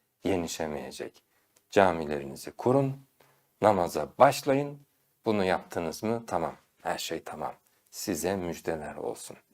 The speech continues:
Şimdi tersinden okursak, bir İslam toplumu ki camileri boşalırsa, ibadetleri zayi olursa,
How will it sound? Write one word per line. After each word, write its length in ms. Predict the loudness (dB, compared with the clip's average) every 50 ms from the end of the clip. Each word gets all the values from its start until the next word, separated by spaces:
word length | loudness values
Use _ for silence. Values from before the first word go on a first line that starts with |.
| _ -20 -20 -20 -20 -20 _ _ _ _
Şimdi 500 | -12 -4 0 2 2 2 2 0 -4 -2
tersinden 600 | 2 4 4 4 4 2 2 2 4 4 4 2
okursak, 680 | 2 0 -2 -4 -6 -6 -4 -2 -2 -2 -2 -4 -10 -18 _ _ _ _ _ _ _ _ 6
bir 140 | 8 8 8
İslam 380 | 6 4 2 0 0 0 0
toplumu 400 | -2 -4 -4 -2 -2 -2 -2 -4
ki 220 | -4 -6 -8 -4 0
camileri 640 | 4 4 6 6 4 2 2 2 2 0 0 0
boşalırsa, 800 | 0 -2 -2 -2 -4 -4 -4 -6 -8 -12 -8 -4 -4 -4 -4 -6 _ _ _ _ _ _ _ _ _ _ _ _ _ _ _ 0
ibadetleri 720 | 2 4 6 4 4 4 2 -2 -2 -2 0 0 0 0
zayi 420 | 0 2 2 2 2 0 -2 -4 -4
olursa, 580 | -6 -8 -8 -10 -12 -8 -2 0 0 0 0